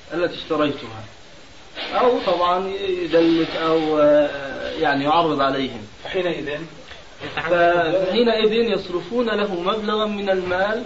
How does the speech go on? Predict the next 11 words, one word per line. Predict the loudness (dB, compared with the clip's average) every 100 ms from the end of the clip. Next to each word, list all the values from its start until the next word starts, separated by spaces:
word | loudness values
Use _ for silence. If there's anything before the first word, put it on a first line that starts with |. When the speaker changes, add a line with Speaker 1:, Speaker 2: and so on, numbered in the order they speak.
| -10 -18 -20 -20 -14 -2
Speaker 1:
ليس | 2 2 0 -2
له | -2
هو | 0 0
شخصيا | -2 -6 -12 -8 -4 -2 -2 -2 0
وإنما | 0 0 0 2 2
للشركة، | 2 0 0 -2 -2 -2 -6 -14 -16 -20 -20 -20 -20 -20 -20 -20 -10 0
ويذهب | 2 2 0 -4 -4
للشركة | -8 -4 -2 0 0
يعطيهم | 0 -2 -4 -4 -4
الشيك | -6 -6 -4 -4 -4 -14 -12 0
ويأخذ | 2 2 0 -4 -4